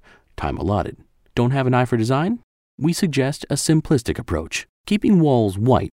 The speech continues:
and using consistent textures for your surfaces will give you the ability to add colorful accents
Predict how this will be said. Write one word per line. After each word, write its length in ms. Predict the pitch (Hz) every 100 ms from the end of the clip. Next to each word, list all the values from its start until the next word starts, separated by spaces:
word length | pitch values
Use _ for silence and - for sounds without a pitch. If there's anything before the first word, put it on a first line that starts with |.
| _ -
and 200 | 90 78
using 320 | 78 78 76
consistent 580 | 80 78 73 - 76 -
textures 460 | 180 - - 78
for 180 | - 90
your 140 | 82
surfaces 600 | - 190 - 120 - - -
will 160 | 139
give 320 | 123 135 131 190
you 80 |
the 160 | 180 175
ability 420 | 156 175 117 92
to 220 | 98 120
add 280 | - 78 76
colorful 400 | - 82 76 90 -
accents 520 | 160 - 95 104